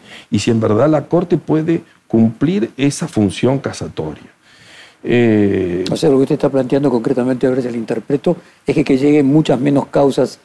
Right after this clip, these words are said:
Speaker 2: a la Corte, porque con esa cantidad, aunque fueran el doble de jueces, tampoco podrían hacerlo.
Speaker 1: Los propios jueces lo asumen, salvo, salvo que se modifique la integración, que se amplíe, que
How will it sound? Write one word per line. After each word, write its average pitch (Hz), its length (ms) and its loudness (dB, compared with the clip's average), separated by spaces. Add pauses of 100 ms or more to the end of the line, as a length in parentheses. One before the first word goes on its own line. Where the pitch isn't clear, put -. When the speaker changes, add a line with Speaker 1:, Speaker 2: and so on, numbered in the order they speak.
(260)
Speaker 2:
a 123 80 -2
la 127 120 2
Corte, 160 280 2
porque 131 180 2
con 131 160 0
esa 143 220 0
cantidad, 127 420 2
aunque 127 240 0
fueran 127 380 0 (240)
el 123 120 0
doble 139 280 4
de 135 80 2
jueces, 143 320 -2
tampoco 127 380 -2
podrían 120 400 0
hacerlo. 123 360 -2
Speaker 1:
Los 165 140 2
propios 160 260 0
jueces 156 300 0
lo 120 100 2
asumen, 92 800 -4
salvo, 156 680 0
salvo 135 460 0
que 113 120 -6
se 92 160 -10
modifique 90 680 -2
la 98 80 0
integración, 139 800 -2
que - 160 -10
se - 120 -8
amplíe, 190 640 0
que 101 240 -2